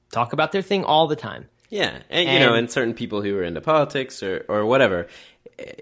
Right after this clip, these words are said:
Speaker 2: you know, I, I think that there is a good way, there's a good balance in to be passionate about something and then to be able to have a life outside of that thing. <laughs>
Speaker 1: Yeah, it, it's, I mean, I guess in some way it's,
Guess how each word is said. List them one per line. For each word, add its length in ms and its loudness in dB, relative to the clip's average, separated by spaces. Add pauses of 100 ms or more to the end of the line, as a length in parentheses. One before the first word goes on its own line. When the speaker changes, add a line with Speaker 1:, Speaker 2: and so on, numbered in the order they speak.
Speaker 2:
you 240 -4
know, 140 0
I, 500 -8
I 120 4
think 220 0
that 100 0
there 120 4
is 120 2
a 40 -2
good 200 2
way, 400 2
there's 240 -2
a 20 -2
good 220 2
balance 480 0
in 260 -8 (100)
to 120 -2
be 140 -2
passionate 520 -4
about 260 -4
something 440 -10 (440)
and 160 -4
then 180 -4
to 460 -4
be 120 0
able 180 0
to 60 -4
have 180 -2
a 60 -6
life 320 -2
outside 380 -10
of 80 -18
that 200 -16
thing. 220 -16 (520)
<laughs> 120 -8 (800)
Speaker 1:
Yeah, 300 2 (100)
it, 280 -2
it's, 220 -4
I 80 2
mean, 360 -2 (1160)
I 140 0
guess 200 -2
in 140 -4
some 180 0
way 280 0
it's, 260 -8